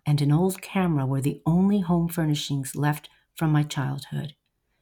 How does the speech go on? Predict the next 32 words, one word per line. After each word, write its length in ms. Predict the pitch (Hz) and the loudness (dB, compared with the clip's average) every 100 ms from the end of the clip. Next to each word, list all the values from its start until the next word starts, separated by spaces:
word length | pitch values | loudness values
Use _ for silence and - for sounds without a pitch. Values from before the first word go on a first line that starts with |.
| _ _ _ | _ _ _
The 140 | - 165 | 2 4
old 260 | 175 190 | 6 4
brick 200 | 160 190 | 0 -4
house 340 | - 170 160 - | 0 -2 -2 -4
had 140 | 143 | -4
been 160 | 135 135 | -4 -4
torn 300 | - 160 160 | -4 -2 0
down 280 | 151 160 156 | 0 -2 -2
years 400 | 143 156 151 139 | 0 0 -2 -4
ago. 320 | 135 127 - _ _ _ _ _ _ _ _ | -6 -8 -10 _ _ _ _ _ _ _ _
I 120 | - | -2
then 200 | 139 180 | 2 4
had 180 | 170 151 | 4 0
another 420 | 135 131 143 170 156 | 0 2 2 2 0
realization. 840 | 139 139 131 147 135 - 185 160 _ _ _ _ _ _ - | -2 -4 -2 -4 -4 -8 -12 -16 _ _ _ _ _ _ -10
Except 400 | 156 - 220 220 | -6 0 0 0
for 120 | 156 | -8
photographs, 840 | - 208 277 - 127 143 - - _ _ _ | 0 0 0 -2 -10 -12 -16 -20 _ _ _
this 200 | 165 208 | -2 0
shell 260 | - 185 202 | 2 2 2
was 140 | 180 | 0
the 160 | 147 - | -2 -2
only 260 | 156 196 214 | 0 2 0
thing 300 | 214 190 180 | 0 0 2
my 120 | 151 | 2
mother 260 | 143 151 160 | 2 0 0
had 340 | 151 143 131 | 0 -2 -4
from 200 | - 139 | -6 -6
her 360 | 127 147 147 151 _ _ | -2 -2 -2 -6 _ _
past 400 | - 156 147 - | -4 -4 -4 -4
in 120 | 147 | -2
Mexico. 600 | 139 143 - 143 147 143 | -2 -4 -8 -10 -12 -12